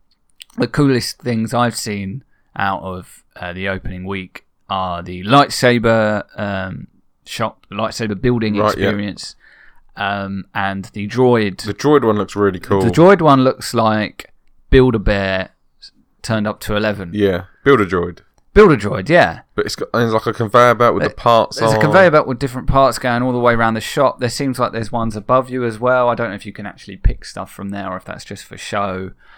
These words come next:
Speaker 2: Yeah,
Speaker 1: But
Speaker 2: maybe.
Speaker 1: you can, yeah, essentially build the kind of, the droid of your dreams. And then I don't know how interactive they are. Do you know what the finished product is like in terms of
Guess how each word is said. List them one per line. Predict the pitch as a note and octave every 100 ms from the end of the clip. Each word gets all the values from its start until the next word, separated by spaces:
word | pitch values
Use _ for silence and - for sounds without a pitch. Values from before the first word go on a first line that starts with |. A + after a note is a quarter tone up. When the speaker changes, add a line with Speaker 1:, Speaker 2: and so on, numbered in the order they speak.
| - _ A2
Speaker 2:
Yeah, | G2
Speaker 1:
But | G#2 G2+
Speaker 2:
maybe. | - - - -
Speaker 1:
you | G#2+ A2+ A2 A2+ A2+ A2
can, | - B2 B2+
yeah, | E3+ G2+
essentially | F2 C3 A#2+ A#2
build | G2+ A#2 A2+ G2+
the | G#2
kind | - A2 A2
of, | -
the | C#3
droid | - F3+ B3+ A#3+
of | G3+
your | F3 C#3+
dreams. | A2 F#2 F2 E2 D#2+ - -
And | A2+ A#2
then | A#2+
I | C#3+
don't | G#3+ G3+
know | F3 D#3+ D3+ C#3+ - - - - _ _ _ - _ _
how | - D3+ C3+
interactive | C3+ B2+ C3+ - - D#3
they | D#3+ D#3+
are. | E3 C#3
Do | C#3+
you | D3+
know | D3+ D3+ D3+ C#3+
what | C#3+
the | -
finished | - D3+ -
product | F3+ F3+ -
is | F3
like | F#3 F#3+ E3+
in |
terms | D3 C#3+ C#3
of | C3+ B2 -